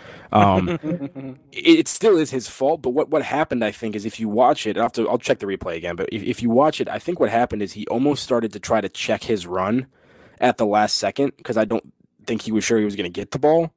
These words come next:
Speaker 1: And when he did that, it kinda took him off the pace he had had, and that's why the ball was slightly out in front of him.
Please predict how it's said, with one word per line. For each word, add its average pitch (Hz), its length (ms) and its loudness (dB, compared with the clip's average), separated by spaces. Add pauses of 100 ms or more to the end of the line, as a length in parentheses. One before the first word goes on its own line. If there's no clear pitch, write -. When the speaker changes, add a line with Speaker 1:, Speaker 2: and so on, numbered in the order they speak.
(460)
Speaker 1:
And 123 160 0
when 135 120 4
he 107 180 -8
did 110 300 -4
that, 165 260 4 (440)
it 120 140 -6
kinda 131 180 0
took - 260 -4
him 131 120 2
off 123 200 2
the 107 80 -6
pace 120 320 -4
he 110 120 -4
had 92 120 -2
had, 113 260 2
and 104 120 0
that's 104 200 0
why 117 120 4
the 101 80 0
ball 107 240 4
was 101 100 -2
slightly 113 440 -4
out 101 160 2
in 92 80 -8
front 107 240 -2
of 123 60 2
him. 156 220 0